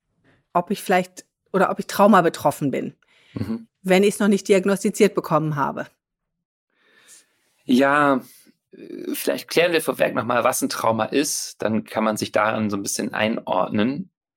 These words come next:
Speaker 2: Ähm, also, äh, Trauma kommt vom Begriff Verletzung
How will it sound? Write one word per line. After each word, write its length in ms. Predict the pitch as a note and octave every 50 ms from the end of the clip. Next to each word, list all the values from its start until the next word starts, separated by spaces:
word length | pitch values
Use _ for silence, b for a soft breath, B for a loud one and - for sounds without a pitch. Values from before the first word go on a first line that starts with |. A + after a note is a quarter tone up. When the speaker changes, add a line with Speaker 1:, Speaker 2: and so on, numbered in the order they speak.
| _ _ _ _ _ -
Speaker 2:
Ähm, 480 | - - - - - A2 G#2 - - -
also, 720 | - G#2+ G2+ G#2 G2+ G#2 G#2+ G#2 G#2 G#2 G#2+ G#2+ - - _ _ _ _ _ _ _ _ _ -
äh, 360 | - - A2 G#2 G#2 G2+ - - - - _
Trauma 640 | - - - - B2+ B2+ B2+ B2+ B2 A#2+ A#2+ A#2
kommt 380 | - - - - A2+ A#2+ A#2 A2+
vom 200 | - A2 G#2+ G#2+
Begriff 340 | A2+ - - A2 G#2+ - -
Verletzung 840 | - - G#2 G#2 G2+ G#2 B2+ - - - A2 A#2 B2 D3+ F3+ G#3+ -